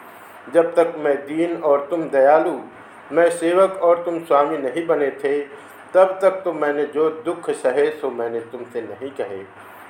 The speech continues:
यद्यपि तुम अंतर्यामी रूप से सब जानते थे, किंतु अब तो मेरा तुम्हारा संबंध हो गया है। तुम दानी हो और मैं कंगाल हूँ,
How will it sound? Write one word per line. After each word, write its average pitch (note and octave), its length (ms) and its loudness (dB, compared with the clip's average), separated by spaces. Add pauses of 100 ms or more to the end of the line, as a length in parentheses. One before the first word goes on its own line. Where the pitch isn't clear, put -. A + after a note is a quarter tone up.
(160)
यद्यपि D#3+ 580 2 (400)
तुम F3 160 0
अंतर्यामी D#3+ 760 2
रूप D#3 220 -4
से C#3 180 -8
सब - 280 -6
जानते G#2 460 -6
थे, G#2 160 -10 (2000)
किंतु G3 320 0
अब E3+ 340 2
तो G3+ 120 2
मेरा E3+ 320 4
तुम्हारा C#3 500 2
संबंध B2+ 440 -6
हो D3 140 -2
गया A#2 280 -2
है। F2+ 180 -4 (560)
तुम E3 200 0
दानी C#3 380 2
हो E3+ 140 0
और D3+ 320 2
मैं A#2+ 200 -6
कंगाल A2+ 500 0
हूँ, G#2 220 -10